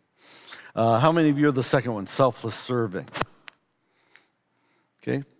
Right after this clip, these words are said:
I bet there's more of you. Come on, okay? Serve, you know, serve the church, but don't limit it to serving fellow believers. Serve people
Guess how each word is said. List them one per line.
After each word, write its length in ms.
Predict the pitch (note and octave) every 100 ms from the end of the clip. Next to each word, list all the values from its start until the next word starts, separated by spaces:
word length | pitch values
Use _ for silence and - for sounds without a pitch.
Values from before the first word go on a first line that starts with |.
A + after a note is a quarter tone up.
| _ A2
I 100 | G#2
bet 240 | G#2+ G#2
there's 220 | G2+ F#2+
more 260 | G#2+ G#2 F#2+
of 120 | F2
you. 160 | F#2+ F#2+ _ _ _
Come 180 | - A2
on, 120 | F#2 - _ _ - - - _
okay? 320 | - C3 D3 C#3+ - - - - - _ _ _ _ _
Serve, 680 | - - - F#3 G3+ F3 C3
you 180 | D#3+ D3
know, 80 |
serve 340 | B2+ - B3 A#3+
the 100 | G3+
church, 600 | - C4 G#3 E3+ - - - _
but 160 | C#3 B2+
don't 240 | F3+ G#3+
limit 340 | F#3+ G#3+ A3 G3
it 180 | G3 G3+
to 120 | F3
serving 480 | - E3+ E3+ E3+ D3
fellow 320 | F3 E3 F3+
believers. 560 | D3+ D#3+ F3+ F3 A#2+
Serve 440 | - - F#3+ G#3+ -
people 440 | G#3+ G3+ F#3 D#3